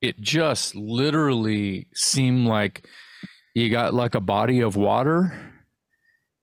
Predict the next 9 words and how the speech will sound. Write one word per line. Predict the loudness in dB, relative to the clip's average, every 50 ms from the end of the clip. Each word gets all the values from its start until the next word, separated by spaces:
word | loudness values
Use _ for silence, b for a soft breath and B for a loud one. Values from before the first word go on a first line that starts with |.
| _ -4
and | -2 0 0
you | 2
got | 2 2 2 0
a | 0
hot | 0 0 0 0 0 0 0 0
wire | 2 2 2 2 2 0 0 -2 -4 -4 -6 -12 -16 -20 -20 _ _ _ -4
that's | -4 -4 -2 -2 -2 -4 -4
fresh | -4 -2 -2 0 0 0 -2 -4
cut. | -2 0 0 0 2 0 -2 -2 -6